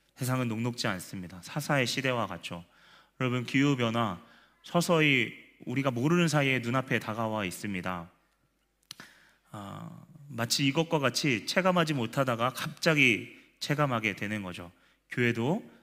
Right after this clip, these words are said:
정신 차리며 깨어 있어야 합니다. 여러분, 이단의 그 모습들, 어, 그러한 모습들이요, 여러분, 가까이 다가왔다는 사실이에요. 여러분, 사랑과 타협은 분명히 구별되어 생각해야 합니다.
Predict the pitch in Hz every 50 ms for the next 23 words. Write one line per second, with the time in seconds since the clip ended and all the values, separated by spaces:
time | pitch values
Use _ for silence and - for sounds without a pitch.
0 | _ - - - 120 120 123 127 123 120 - 127 113 113 110 110 107 107 101 101
1 | - 170 180 165 143 110 95 101 107 98 - - 110 101 101 98 95 87 87 92
2 | 107 98 95 92 87 - 95 90 87 - _ _ _ _ _ _ _ _ _ _
3 | _ - 113 110 104 107 107 107 120 120 117 120 117 113 110 113 117 113 - -
4 | _ _ _ - - 110 104 104 101 - - 95 - - - 107 95 90 85 87
5 | _ _ _ _ _ _ _ _ _ - 98 92 95 98 _ _ _ _ _ _
6 | _ _ - 117 110 107 101 101 - - _ - 101 101 104 98 95 95 98 98
7 | 92 - - - - - 117 113 107 - 107 98 101 92 90 - - 98 95 95
8 | - - - - - 110 98 87 87 85 - _ _ _ _ _ _ _ _ _
9 | _ _ _ _ _ - 117 117 117 - 151 147 151 147 143 139 135 - - 143
10 | 131 123 127 117 - - 123 120 127 131 131 120 123 - 117 120 123 117 110 110
11 | 107 101 - - 120 120 117 110 - - 113 110 101 98 98 92 90 - 95 92
12 | 90